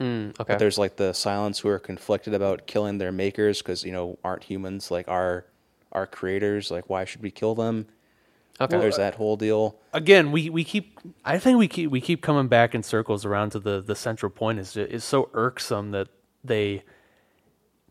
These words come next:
Speaker 3: they pose all this stuff to us and then they just don't answer it.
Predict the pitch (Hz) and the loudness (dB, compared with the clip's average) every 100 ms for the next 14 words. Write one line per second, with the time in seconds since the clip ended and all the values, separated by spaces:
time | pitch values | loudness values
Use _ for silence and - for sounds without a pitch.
0 | _ _ 131 117 - 151 147 143 139 127 | _ _ -2 0 4 6 6 6 6 2
1 | - - - _ - _ _ _ _ - | -2 -8 -14 _ -20 _ _ _ _ -2
2 | 165 147 - 127 107 104 - 127 113 110 | 4 4 4 -2 0 0 -4 -6 -4 -4
3 | 104 107 _ 123 117 131 - 120 113 104 | -6 -12 _ -4 -2 -2 0 0 0 -4
4 | 107 - 73 69 | -6 -8 -12 -12